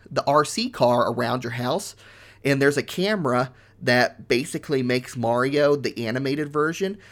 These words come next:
and you get the power-ups and stuff, and you b-, do real races in a real house. Minecraft Dungeons and Paper Mario,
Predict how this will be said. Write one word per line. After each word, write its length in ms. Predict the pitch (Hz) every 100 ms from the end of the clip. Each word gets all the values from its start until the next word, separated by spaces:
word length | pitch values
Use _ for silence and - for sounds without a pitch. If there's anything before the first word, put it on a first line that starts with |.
| - - -
and 360 | 127 120 120
you 80 | 127
get 160 | 135 135
the 60 |
power-ups 640 | - 180 147 143 139 143 -
and 100 | 127
stuff, 380 | - 139 135
and 100 | 127
you 260 | 117 120 120
b-, 120 | 120 - _
do 260 | 127 135 127
real 280 | 113 127 120
races 720 | 120 110 - 110 110 110 - -
in 300 | 110 110 -
a 80 | 107
real 220 | 101 113
house. 400 | 117 - - - _ _ _ _ _ - -
Minecraft 640 | 127 185 214 220 220 -
Dungeons 640 | 147 127 127 131 147 139 -
and 120 | 110 120
Paper 300 | 147 156 165
Mario, 560 | 139 131 135 131 135